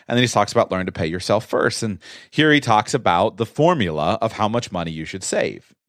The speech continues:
in the context of this paying yourself first chapter. And here are his categories. So if you want to be dead broke, he says, quote, "Don't pay yourself first. Spend more than you make, borrow money on credit cards, and carry debt you can't pay off.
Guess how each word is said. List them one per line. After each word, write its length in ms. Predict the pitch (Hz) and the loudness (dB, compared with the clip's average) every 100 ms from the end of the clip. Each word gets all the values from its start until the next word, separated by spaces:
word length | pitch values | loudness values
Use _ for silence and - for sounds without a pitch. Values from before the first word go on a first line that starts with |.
| _ - | _ 0
in 240 | 120 113 | 0 0
the 80 | 107 | 0
context 460 | 113 98 113 - | 0 0 -2 -2
of 120 | 98 90 | -2 -2
this 180 | 90 | -4
paying 340 | - 95 92 92 | -2 0 0 0
yourself 400 | 92 - 90 82 | -4 -2 -4 -4
first 320 | 85 78 - | -10 -12 -6
chapter. 480 | 151 139 - - - _ _ _ _ _ _ _ _ | -2 -2 -6 -20 -20 _ _ _ _ _ _ _ _
And 140 | 120 113 | -2 2
here 180 | 156 170 | 2 2
are 60 | |
his 160 | 120 117 | 0 -2
categories. 800 | 160 170 - 80 60 - - - _ _ _ _ _ _ _ _ _ _ | -4 -6 -8 -10 -12 -14 -18 -18 _ _ _ _ _ _ _ _ _ _
So 320 | - 143 123 117 | 0 2 2 0
if 140 | 113 | -2
you 100 | 165 | 0
want 220 | 170 135 | 2 0
to 100 | 127 | -2
be 160 | 104 98 | -2 -2
dead 320 | 87 117 101 | 0 0 0
broke, 400 | 104 87 85 - - | -2 0 -2 -8 -14
he 100 | 92 | -12
says, 280 | - 92 85 | -4 -4 -2
quote, 320 | - 113 92 | 0 0 2
"Don't 280 | 123 160 - | 0 0 -6
pay 160 | - 85 | -8 -6
yourself 420 | 82 - 80 - | -8 -6 -8 -6
first. 480 | 120 92 - - _ _ _ | -6 -6 -8 -18 _ _ _
Spend 360 | - - 131 110 | -8 0 2 4
more 180 | 120 135 | 4 4
than 140 | 131 | 2
you 80 | 139 | -2
make, 340 | 92 80 - - _ _ 98 | -2 -2 -6 -16 _ _ -2
borrow 340 | 92 113 147 | 2 4 4
money 300 | 139 120 113 | 2 0 -2
on 140 | 101 | -4
credit 300 | 98 104 82 | -4 -6 -6
cards, 340 | - 78 98 80 | -8 -8 -8 -10
and 100 | 80 | -6
carry 260 | 113 107 | -2 -2
debt 280 | 87 95 - | 0 0 0
you 80 | 104 | -8
can't 260 | - 76 - | -12 -12 -6
pay 160 | 90 | -2
off. 400 | 143 - - _ | -2 -2 -10 _